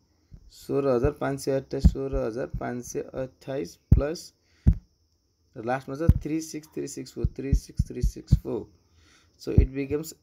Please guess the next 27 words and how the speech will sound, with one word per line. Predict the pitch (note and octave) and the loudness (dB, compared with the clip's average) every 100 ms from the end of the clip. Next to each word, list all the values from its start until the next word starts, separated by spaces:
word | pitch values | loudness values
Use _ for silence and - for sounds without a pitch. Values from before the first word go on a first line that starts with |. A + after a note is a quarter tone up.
| C#3+ | -4
एक | D#3 D#3+ | -4 -4
लाख | D3 C#3+ D3+ C#3+ | -6 -4 -6 -8
नौ | C3 C#3 C3 | -8 -6 -6
हजार | C3 C#3+ - | -6 -6 -6
पाँच | B2+ A#2+ | -8 -8
सय | - A#2 | -6 2
एकासी। | - C3 - E3 G#3 _ _ _ _ - - _ _ _ _ _ - | 4 4 2 -12 -12 _ _ _ _ -6 -6 _ _ _ _ _ -10
एक | C3+ D#3 E3+ E3 B2+ | -4 -2 -4 -6 -10
लाख | A2+ A#2+ C3 A#2 A2+ - - | -4 2 2 4 2 -2 -6
नौ | C#3+ C#3+ D3 | -4 -2 0
हजार | C#3 B2 B2+ C#3+ - | 0 0 0 0 0
पाँच | C3+ C3 B2+ | -2 0 -2
सय | - C#3 C3+ | -4 -4 -2
एकासी। | C3 A#2+ A#2+ - A#2 - - - _ _ | -2 -4 -4 -6 -2 -2 -2 -18 _ _
So | - B2+ | -8 -4
this | B2+ D3+ | -2 -2
is | D3 C#3+ | -4 0
present | D3 C#3+ | 2 4
value। | B2+ D3 F3 | 4 4 4
लगानी | D3+ E3 F3 E3+ | 6 6 6 4
कति | D#3+ D3+ | 2 2
गर्नुभयो? | C#3+ C3+ C3+ F3+ - - - - - - - - | 2 2 0 -2 -6 -18 -20 -20 -20 -14 -8 -2
यो | D3 | -2
कमाइ | D3+ D3+ E3 D#3+ | 0 2 2 4
भयो, | E3 F3 | 4 2
less | C3+ C#3+ F#3+ G3+ - | 2 6 6 4 -2
investment | E3 D#3+ C#3+ C3+ - B2 G#2+ | 0 2 2 0 -2 -4 -6